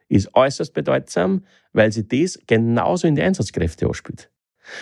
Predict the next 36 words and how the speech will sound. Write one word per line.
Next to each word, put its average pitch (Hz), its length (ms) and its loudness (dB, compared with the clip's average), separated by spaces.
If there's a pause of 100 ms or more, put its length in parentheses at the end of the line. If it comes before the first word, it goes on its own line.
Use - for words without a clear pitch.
(140)
Wenn 110 160 6
um 131 100 0
drei 123 220 2
in 156 40 0
der 147 100 -2
Nacht 139 220 0
die 135 60 0
Sirene 131 360 4
geht 101 240 2
oder 113 160 2
der 110 100 4
Alarm 107 300 2
geht, - 240 -4
dass 107 100 -2
auf 104 100 -6
der 104 80 -2
Bundesstraße 131 640 0
ein - 40 6
Unfall 151 300 2
ist, 135 200 -2 (400)
fährt - 400 2
dieses 120 240 -2
limbische 143 440 2
System 123 460 0
im 131 120 4
Gehirn, 107 360 4
von 107 120 0
dem 113 160 2
wir 117 60 2
erst 113 140 -2
gerade 113 140 2
geredet 120 220 2
haben, 110 80 2
schon 117 160 4
auf 104 120 0
Hochalarm. - 640 -4